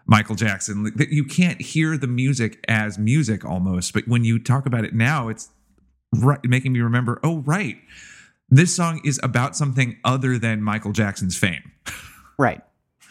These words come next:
Speaker 1: Which
Speaker 2: And
Speaker 1: is a weird thing to say maybe, but w-, having been five years old when this song was popular, Michael Jackson's fame was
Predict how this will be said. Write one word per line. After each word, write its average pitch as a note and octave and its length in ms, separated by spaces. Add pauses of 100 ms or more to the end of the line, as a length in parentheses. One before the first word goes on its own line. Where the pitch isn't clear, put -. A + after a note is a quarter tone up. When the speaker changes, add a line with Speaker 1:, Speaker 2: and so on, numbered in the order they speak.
Speaker 1:
Which D3 120
Speaker 2:
And C#3 120
Speaker 1:
is F#3 100
a E3+ 100
weird F3+ 240
thing F#3+ 180
to D#3 60
say F3 220
maybe, C#3+ 260
but A#2+ 220 (540)
w-, - 360
having F3 440 (100)
been D3 340
five D3+ 520
years C#3 200
old A#2 300
when A#2+ 160
this A2 140
song A2 180
was G#2+ 120
popular, A2 440
Michael C3+ 280
Jackson's B2 360
fame A#2+ 320
was G#2 140